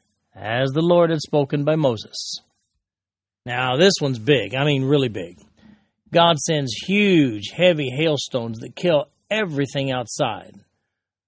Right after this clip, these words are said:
But Moses gives a warning first. You'll recall that the cattle in the fields in verses one through seven, they've already died. They'd better get the remaining cattle under shelter along with their people if they want to survive this hail.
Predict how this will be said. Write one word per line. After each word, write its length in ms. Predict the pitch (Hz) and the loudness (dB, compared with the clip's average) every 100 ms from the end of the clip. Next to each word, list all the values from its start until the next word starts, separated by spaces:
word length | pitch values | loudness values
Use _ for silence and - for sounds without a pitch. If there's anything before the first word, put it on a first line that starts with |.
| _ | _
But 120 | 156 | -2
Moses 380 | 170 196 214 196 | 2 4 4 2
gives 280 | 175 208 180 | 2 2 4
a 60 | 180 | 2
warning 360 | 208 220 151 | 2 0 -2
first. 500 | 113 113 117 139 - | -2 -4 -4 -4 -6
You'll 140 | 147 143 | -4 -4
recall 380 | 139 190 202 | -2 2 2
that 120 | 165 127 | 0 -4
the 100 | 135 | -6
cattle 320 | 175 180 156 | -2 0 0
in 80 | 139 | -4
the 80 | |
fields 320 | 131 202 190 143 | -2 0 0 -2
in 120 | 135 | -2
verses 340 | 151 147 131 | -2 -4 -6
one 220 | 135 156 | -4 -4
through 100 | 135 | -4
seven, 460 | 123 180 175 139 135 _ _ _ _ | -4 -2 0 -2 -8 _ _ _ _
they've 240 | - 190 175 | -2 2 6
already 360 | 175 196 208 | 8 8 6
died. 480 | 175 139 104 - - - _ _ _ _ _ | 4 2 0 -8 -20 -20 _ _ _ _ _
They'd 200 | 135 139 | -10 -4
better 180 | 160 151 | -2 -2
get 280 | 139 160 135 | -2 -4 -4
the 100 | 123 | -6
remaining 460 | 127 143 180 165 | -4 -2 -2 -4
cattle 280 | 135 143 131 | -2 0 0
under 240 | 131 139 123 | 0 -2 -4
shelter 400 | - 170 160 123 | 0 0 0 -4
along 480 | 117 135 156 165 | -4 -4 -4 -4
with 100 | 165 | -6
their 120 | 160 151 | -6 -4
people 460 | 196 185 123 123 - _ _ _ | -4 -4 -6 -12 -14 _ _ _
if 100 | 117 | -12
they 100 | 117 | -8
want 180 | 123 131 | -4 -4
to 80 | - | -6
survive 400 | 127 127 127 123 | -4 0 0 -2
this 200 | 139 - | -4 -6
hail. 300 | 113 104 | -8 -8